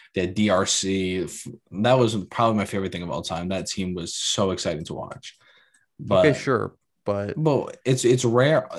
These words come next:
Speaker 1: I'm more of a development guy, but you never know. The free agency is more of a, like, a, a touch off to an already good team.
Speaker 2: For sure.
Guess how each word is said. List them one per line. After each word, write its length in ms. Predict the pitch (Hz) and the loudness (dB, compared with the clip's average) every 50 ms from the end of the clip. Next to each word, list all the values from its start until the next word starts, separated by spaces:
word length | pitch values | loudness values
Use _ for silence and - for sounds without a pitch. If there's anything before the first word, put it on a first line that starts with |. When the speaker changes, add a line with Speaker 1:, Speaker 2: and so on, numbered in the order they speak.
| 76 - | -8 -2
Speaker 1:
I'm 260 | - 117 127 131 131 123 | 0 2 4 4 4 4
more 220 | 120 113 113 113 | 2 2 0 0
of 80 | 110 107 | 0 -2
a 60 | 98 | -4
development 580 | 95 101 95 107 110 117 120 113 107 110 110 | -4 -4 -4 0 0 2 2 2 0 0 0
guy, 380 | 107 113 110 120 139 160 185 190 _ _ - - _ _ _ | 0 0 0 0 0 -2 -6 -10 _ _ -20 -20 _ _ _
but 160 | - 120 117 | -8 -4 -2
you 80 | 107 110 | -2 -2
never 180 | 110 110 107 | -2 -2 -2
know. 220 | 98 90 87 - _ _ _ _ _ _ _ _ - _ - | -2 -4 -6 -10 _ _ _ _ _ _ _ _ -20 _ -8
The 80 | - - | -8 -6
free 220 | - - 139 143 | 0 2 4 4
agency 220 | 160 175 165 156 185 | 6 4 6 6 6
is 120 | 175 143 | 6 6
more 200 | 135 139 135 139 | 6 6 6 6
of 120 | 139 127 127 | 4 4 4
a, 40 | |
like, 200 | 123 117 113 113 | 4 2 2 0
a, 160 | 113 - - - - | -2 -4 -4 -4 -4
a 120 | 98 98 98 | -4 -4 -2
touch 440 | - - - - 120 117 120 - - - | -4 -8 -4 0 0 0 0 -2 -2 2
off 360 | 98 107 107 101 95 - - - | 4 4 6 4 4 0 -4 -10
to 180 | - - 117 | -6 -4 -2
an 80 | 107 98 | -2 0
already 380 | 82 101 101 98 92 92 90 | 0 0 0 0 0 -2 -2
good 180 | 90 82 73 71 | -4 -6 -8 -8
team. 320 | - - 71 - - - _ _ _ _ _ _ _ _ _ _ _ _ _ _ _ _ _ _ _ _ _ _ _ _ | -10 -10 -12 -12 -14 -18 _ _ _ _ _ _ _ _ _ _ _ _ _ _ _ _ _ _ _ _ _ _ _ _
Speaker 2:
For 100 | - 127 | -8 -8
sure. 440 | - - 113 110 95 73 - 113 | -6 -2 0 0 0 0 -4 -8